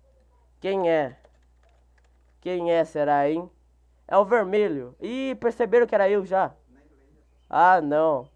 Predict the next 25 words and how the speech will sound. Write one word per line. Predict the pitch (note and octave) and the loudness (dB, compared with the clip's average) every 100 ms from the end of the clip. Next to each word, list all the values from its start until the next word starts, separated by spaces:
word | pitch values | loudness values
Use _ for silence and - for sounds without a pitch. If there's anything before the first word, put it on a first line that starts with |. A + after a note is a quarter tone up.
| _ | _
Shrek | A3 G#3 G#3+ A3 A3 G#3 | -4 4 6 6 2 -2
era | F#3+ G#3+ A3 | 2 2 2
um | G#3 | -2
impostor. | A3 G#3+ F#3+ - - C#3+ C#3 C#3+ _ _ _ _ _ _ _ - | -6 -8 -10 -10 -12 -10 -10 -12 _ _ _ _ _ _ _ -14
Eita, | - F#3 F3 E3 C#3+ | -8 -6 -6 -6 -8
mano. | C3 B2 A#2 A#2 _ _ _ _ - _ _ | -6 -8 -10 -16 _ _ _ _ -20 _ _
Descobriram | _ - C3+ E3+ G3 G3+ D#3+ | _ -6 -6 -2 -2 -2 -2
já, | D#3 D#3 D#3 | 0 0 0
hein? | E3+ G3 _ _ _ _ | -2 -8 _ _ _ _
Mas | - F3+ | -4 0
beleza. | A3+ G3+ G3 F3+ D3+ | 0 0 -2 -2 -6
Ah, | - F3+ | -2 0
é | G#3+ | 2
o | A3+ | 0
branco | F#3+ G#3+ G#3+ | -2 -4 -4
também, | - G3 F3+ F3+ F3 | -2 -2 0 -2 -2
é | |
impostor. | E3 D#3+ D#3+ D#3+ - D3 D3+ | -4 -4 -8 -8 -6 -6 -6
Ih. | E3+ G3 F3+ D#3 E3 _ _ _ _ _ _ C#3 | -10 -14 -18 -20 -20 _ _ _ _ _ _ -12
Ixi. | F3 F#3 E3+ - C3 - | -10 -10 -14 -16 -18 -6
É, | D3 D3+ C#3 | -2 0 0
é | F3+ | -2
você | G#3 A3+ | -4 -4
de | G3+ | -4
novo. | E3 D3+ D#3+ D3 C3+ B2+ | -4 -2 -4 -6 -14 -18